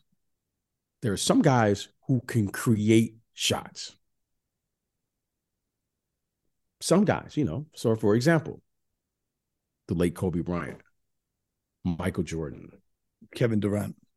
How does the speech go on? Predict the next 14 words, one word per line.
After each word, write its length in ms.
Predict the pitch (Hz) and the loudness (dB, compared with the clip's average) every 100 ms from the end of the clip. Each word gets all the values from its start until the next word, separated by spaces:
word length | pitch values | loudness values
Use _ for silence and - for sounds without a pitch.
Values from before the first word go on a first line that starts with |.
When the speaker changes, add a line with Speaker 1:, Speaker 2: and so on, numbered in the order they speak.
| - | -2
Speaker 1:
George 340 | - 120 110 | 8 8 8
Gervin, 460 | - 107 78 64 98 - _ _ _ | 6 2 2 -8 -16 -20 _ _ _
Kevin 280 | - 123 95 | 2 4 4
Durant. 360 | 85 76 69 - _ _ _ _ | 0 -2 -6 -12 _ _ _ _
Those 200 | 147 196 | 8 8
guys 320 | 180 139 127 - | 8 4 4 4
can 140 | 117 | 4
just 260 | 110 98 - | 4 0 0
create 520 | - 117 92 98 - | -2 0 2 2 0
shots. 380 | - 82 - - | 0 -2 -2 -4
There's 220 | 107 95 | -2 4
nothing 380 | 127 196 214 180 | 6 6 4 6
there, 240 | 175 170 | 8 8
Mo. 360 | 156 151 147 | 8 8 6